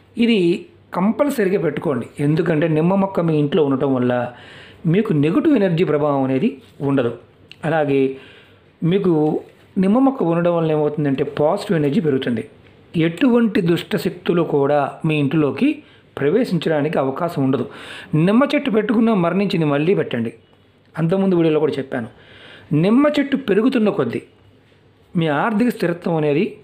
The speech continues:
ఖచ్చితంగా పెరుగుతుంది. ఇది పెట్టిన తర్వాత రోజు నీళ్ళు పోయండి, పోయకుండా వదిలేమాకండి,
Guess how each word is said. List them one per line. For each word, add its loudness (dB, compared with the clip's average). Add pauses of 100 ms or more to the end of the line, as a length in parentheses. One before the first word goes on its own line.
(100)
ఖచ్చితంగా -2
పెరుగుతుంది. -2 (540)
ఇది 2 (460)
పెట్టిన 2
తర్వాత 0
రోజు 0
నీళ్ళు 0
పోయండి, 2
పోయకుండా 0
వదిలేమాకండి, -2